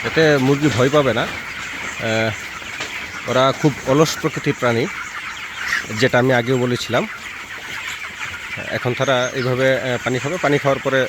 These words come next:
দেখা গেছে, আহ, গরমের পরিমাণটা একটু কমে যাবে। আহ, তারপরেও যদি, আহ, গরমে কাজ না হয়, আহ, সেক্ষেত্রে আপনারা, আহ, ইলেকট্রোলাইট স্যালাইন আছে অথবা, আহ, লেবুর পানি দিতে পারেন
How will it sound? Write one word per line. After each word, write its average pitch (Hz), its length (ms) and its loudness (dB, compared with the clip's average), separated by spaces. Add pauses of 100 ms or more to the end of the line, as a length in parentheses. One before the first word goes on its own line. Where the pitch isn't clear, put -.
(120)
দেখা 117 200 -2
গেছে, 113 320 0
আহ, 117 200 -2
গরমের 123 300 4
পরিমাণটা 117 360 0
একটু 113 140 -6
কমে 127 260 2
যাবে। 101 200 -2
আহ, - 1000 -6 (560)
তারপরেও 143 420 2
যদি, 139 320 0
আহ, 120 500 -4
গরমে 123 260 4
কাজ 110 300 2
না 101 100 2
হয়, 127 200 0
আহ, - 1160 -6 (260)
সেক্ষেত্রে 123 400 2
আপনারা, 110 480 2
আহ, 101 360 -2
ইলেকট্রোলাইট 110 440 -2
স্যালাইন 107 320 2
আছে 104 300 -2 (840)
অথবা, 104 420 2
আহ, 107 260 0
লেবুর 120 340 4
পানি 107 180 2
দিতে 110 240 0
পারেন 104 260 0